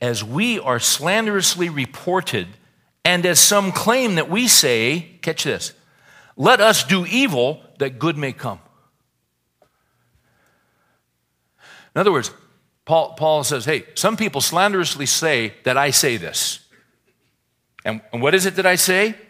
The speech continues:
"Let us do evil that good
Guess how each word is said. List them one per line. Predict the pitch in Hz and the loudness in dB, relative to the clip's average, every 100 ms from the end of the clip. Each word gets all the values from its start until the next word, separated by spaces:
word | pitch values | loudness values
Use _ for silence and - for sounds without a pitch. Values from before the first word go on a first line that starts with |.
| _ _ _ _ _ _ _ _ - | _ _ _ _ _ _ _ _ -10
"Let | 113 180 135 | 2 2 4
us | 160 196 - | 4 4 2
do | 151 208 | 0 0
evil | 165 190 175 110 113 139 - _ _ _ - | 0 0 0 0 -2 -4 -14 _ _ _ -4
that | 123 123 104 | -4 -4 -4
good | 156 123 104 113 | 0 0 -2 -8